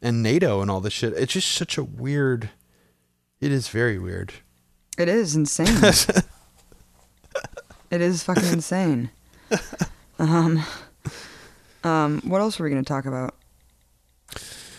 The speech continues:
Speaker 1: Um,
Speaker 2: You wanted to talk about Gary Webb.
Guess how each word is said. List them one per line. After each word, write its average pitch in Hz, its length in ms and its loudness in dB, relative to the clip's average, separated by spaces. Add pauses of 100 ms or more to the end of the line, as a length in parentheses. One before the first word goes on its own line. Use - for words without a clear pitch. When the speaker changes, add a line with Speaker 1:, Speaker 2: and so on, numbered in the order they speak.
(1200)
Speaker 1:
Um, 165 720 6
Speaker 2:
You 208 140 2
wanted 226 220 0
to 196 80 -4
talk 190 280 -2
about 170 300 2
Gary 165 240 4
Webb. 143 420 4